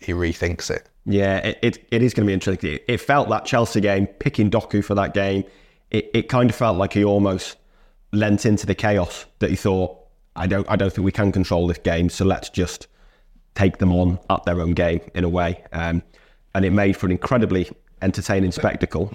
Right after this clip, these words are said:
Speaker 2: unless your laptop broke at half time or <laughs> someone poured coffee all over it in the press box, when it made for a very stressful spectacle as well.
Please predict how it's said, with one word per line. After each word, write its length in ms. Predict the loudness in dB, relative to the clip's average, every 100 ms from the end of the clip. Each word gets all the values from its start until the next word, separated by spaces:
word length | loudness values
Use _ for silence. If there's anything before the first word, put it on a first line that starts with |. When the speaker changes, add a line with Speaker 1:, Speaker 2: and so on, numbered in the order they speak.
| 0
Speaker 2:
unless 240 | 2 2
your 80 | 2
laptop 320 | 0 0 -2 0
broke 200 | 0 0
at 60 |
half 220 | -2 -2 0
time 380 | -2 0 2 0
or 640 | 0 -4 -4 -4 -2 -4
<laughs> 60 | 2
someone 220 | 2 4
poured 240 | 2 0
coffee 280 | 2 0 2
all 100 | 2
over 160 | 2 2
it 20 |
in 40 |
the 60 | 0
press 220 | 0 -2
box, 240 | -2 -4 0
when 80 | 0
it 60 |
made 120 | 0
for 100 | 0
a 20 | 0
very 140 | 0
stressful 520 | 0 0 0 -2 -4
spectacle 560 | -4 -6 -4 -4 -2 0
as 100 | 2
well. 300 | 0 -2